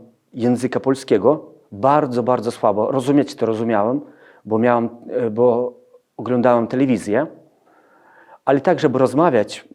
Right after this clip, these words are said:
na spokojnie, znałem tylko kilka słów do porozumienia się. I pierwszym pytaniem moim, które sam sobie postawiłem, to nauczyć się języka polskiego. Otworzyłem książkę,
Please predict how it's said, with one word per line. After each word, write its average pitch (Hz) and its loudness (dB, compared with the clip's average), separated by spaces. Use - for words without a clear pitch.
na 127 0
spokojnie, 135 0
znałem 160 2
tylko - -10
kilka 143 -8
słów - -8
do 123 -2
porozumienia 107 -4
się. - -18
I 147 -4
pierwszym 170 2
pytaniem 143 0
moim, 117 2
które 117 -2
sam 113 -4
sobie 107 -4
postawiłem, 120 -8
to - -20
nauczyć 113 -6
się 110 -8
języka 107 -6
polskiego. 131 -4
Otworzyłem 120 -4
książkę, 131 -2